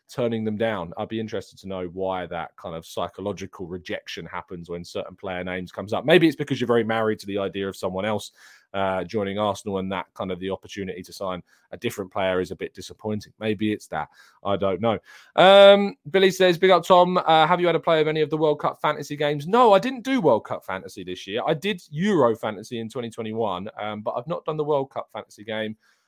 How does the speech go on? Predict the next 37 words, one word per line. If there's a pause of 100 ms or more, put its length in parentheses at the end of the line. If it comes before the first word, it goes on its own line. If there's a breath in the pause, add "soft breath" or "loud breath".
(160)
Uh,
I
think
I
just (140)
completely
forgot.
With
the
whole, (140)
you
know,
this
World
Cup
being
what
it
is,
and
it's
been
a
bit
of
a
distraction
from
an
Arsenal
perspective, (480 soft breath)
you
know,
I,
I
just
didn't